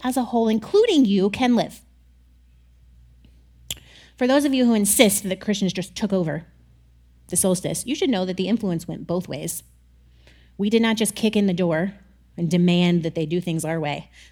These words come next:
The Celts and their traditions influenced us too, and this is my favorite one.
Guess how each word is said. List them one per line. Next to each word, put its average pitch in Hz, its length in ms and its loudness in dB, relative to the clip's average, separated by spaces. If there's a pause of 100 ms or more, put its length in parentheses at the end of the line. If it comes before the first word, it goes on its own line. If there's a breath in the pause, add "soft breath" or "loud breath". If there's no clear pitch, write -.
The - 60 -6
Celts 285 320 -2
and 262 140 4
their 226 100 2
traditions 233 440 0
influenced 208 500 -2
us 196 160 -8
too, 185 320 -4
and 196 100 -4
this 185 120 -4
is 185 100 -6
my 175 140 -6
favorite 180 600 -6
one. 254 400 -4